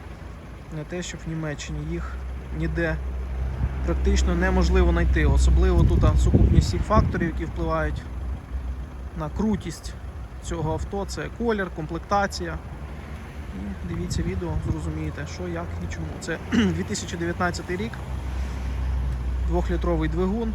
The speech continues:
на коробці триста вісімдесят першій,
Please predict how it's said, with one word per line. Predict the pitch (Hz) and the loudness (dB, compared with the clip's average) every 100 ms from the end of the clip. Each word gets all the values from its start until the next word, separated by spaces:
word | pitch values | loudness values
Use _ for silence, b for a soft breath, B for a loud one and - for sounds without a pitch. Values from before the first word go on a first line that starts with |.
| - - | -4 -4
на | 160 156 151 151 - - - - | -4 -2 -2 -4 -8 -10 -8 -4
коробці | 170 151 - - - - - - - - | -2 -2 -2 -2 -2 -4 -8 -10 -10 -4
триста | 170 - 165 | -4 -2 -4
вісімдесят | - 170 160 170 160 | -4 -4 -6 -6 -4
першій, | 220 226 - - | 0 2 0 -4